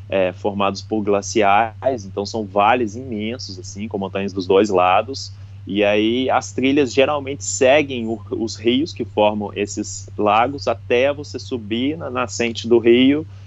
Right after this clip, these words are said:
e aí você cruza um passe, entra em outro vale, e por assim, por aí vai. Então, a, a ideia, a Te Araroa, ela começa ali em Saint Arnold seguindo essa, esse lago,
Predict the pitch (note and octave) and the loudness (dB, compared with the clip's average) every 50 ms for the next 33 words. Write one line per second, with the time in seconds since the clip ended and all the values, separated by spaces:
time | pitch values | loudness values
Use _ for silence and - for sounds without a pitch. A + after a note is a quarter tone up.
0 | - - - B2+ D3 E3+ F3+ - - D3+ - A#2+ A#2 A#2 A2 A#2+ C#3 C3+ - C3 | -10 -2 2 2 2 2 2 0 0 2 4 6 6 6 4 2 -4 0 2 4
1 | C3 C#3 D#3+ E3 D#3+ - - - D3+ C3+ A#2+ A2+ A2+ A2+ G2 G#2+ A2+ G#2 A2+ A#2 | 4 4 4 2 0 0 -2 -6 -4 -2 -2 -2 -2 -4 -6 -6 -6 -6 -6 -4
2 | - D3 C3+ G2+ A2 G#2+ A2 A#2 A#2+ A#2+ A2 G#2 G#2 G2+ A2+ G2+ G#2+ G#2 - - | -4 -6 -2 0 2 4 4 4 2 2 0 -2 -2 -4 -4 -4 -4 -6 -8 -10
3 | A#2+ A#2+ B2 G2 - - - A2+ A#2 A#2 A2 A2 A#2 A#2+ - A#2+ G2 F2 E2+ E2 | -10 -10 -10 -12 -14 -6 -4 -2 0 0 2 0 0 0 2 2 2 2 0 -2
4 | - - - - - - - - - - - - - - - - F2 F2 - - | -8 -14 -18 -18 -18 -18 -18 -18 -18 -18 -18 -18 -16 -16 -12 -10 -10 -10 -10 0
5 | - G2+ G2 G2 G2 G#2 G#2 G#2+ G#2+ G#2+ G#2 - - G2+ G#2 G#2 E2 - F#2 G#2 | 2 4 4 4 4 4 4 2 2 2 0 2 2 2 4 2 2 0 -2 -2
6 | G#2+ G2+ G2 G#2+ G#2+ A2 A#2 A#2+ A#2 - - G#2 G2+ G2+ A#2 A#2 A2+ A#2 A2+ A2 | -4 -4 -4 -2 0 0 0 0 -2 -2 -4 -6 -4 -2 0 0 2 2 0 0
7 | A2+ B2 C#3 D#3+ F#3+ D3+ - A#2+ G2+ G2+ C3 A#2 A2 G#2 G#2+ A#2 A2 - - A2 | -2 -4 -4 -6 -6 -6 -6 -8 -8 -8 -10 -10 -8 -6 -6 -6 -8 -8 -10 -8
8 | G#2 A2 A2 G#2 G2+ A2 G#2 G2+ G#2+ G2+ G2+ G2+ G2 G2 - - A2+ G#2 G2+ F#2+ | -8 -8 -10 -8 -8 -8 -2 0 0 0 0 -2 -6 -6 -2 0 0 0 0 0
9 | G2+ A2+ B2+ C#3+ E3 G#3 - - F2+ F2+ - - A2+ G#2 G2 F2+ F2 - - - | -2 -2 -2 -2 -6 -6 -2 -2 -2 -2 2 4 6 6 6 6 4 0 -6 -14
10 | - - - - - - - - - - - - A2+ A#2 G#2+ G#2 - - A#2 A2 | -16 -16 -16 -16 -16 -18 -18 -18 -18 -18 -12 -6 0 0 0 0 2 0 2 4
11 | G#2 E2+ F2 F#2+ A2 A#2 C3 C#3+ D3+ | 4 6 6 4 4 2 0 -6 -6